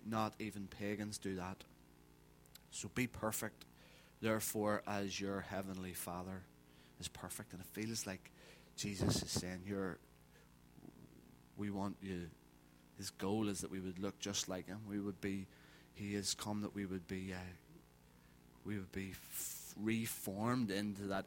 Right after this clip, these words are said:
image that he always longed us to look like. And he's saying that that's gonna look, how that's gonna look is not in loving your enemy and hating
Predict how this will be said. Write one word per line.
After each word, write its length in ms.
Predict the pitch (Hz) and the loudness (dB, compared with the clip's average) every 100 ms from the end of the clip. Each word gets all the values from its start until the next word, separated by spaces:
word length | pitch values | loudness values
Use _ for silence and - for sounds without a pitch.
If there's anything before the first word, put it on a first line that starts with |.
| 95 | 2
image 280 | 107 110 | 4 4
that 120 | 104 98 | 4 4
he 80 | |
always 460 | 104 110 110 104 92 | 6 6 6 4 0
longed 340 | 98 98 101 | 2 2 2
us 160 | 95 - | -2 -2
to 120 | - | -2
look 200 | 92 104 - | 0 0 0
like. 300 | 110 104 - - - - - - - - - - - - | 0 0 -8 -16 -20 -20 -20 -20 -20 -20 -20 -20 -16 -8
And 80 | 101 | -2
he's 80 | 95 | 4
saying 300 | 113 107 104 | 6 6 4
that 80 | 92 | 2
that's 320 | 101 107 - | 2 4 2
gonna 240 | 98 92 | 2 -2
look, 340 | 95 95 - - - - - - - | -2 -2 -4 -12 -16 -20 -20 -4 4
how 80 | |
that's 220 | 104 101 - | 6 6 2
gonna 180 | 98 | 0
look 280 | 90 101 - - | 2 0 -2 -4
is 380 | 98 - - - - - - - - - | -2 -2 -2 -4 -14 -20 -20 -20 -18 0
not 160 | 113 107 | 2 2
in 140 | 104 | 2
loving 240 | 104 104 | 0 0
your 100 | 95 | 0
enemy 380 | 92 95 98 101 - | 0 0 0 -2 -4
and 80 | |
hating 420 | 85 90 - 104 | -6 -6 -6 -8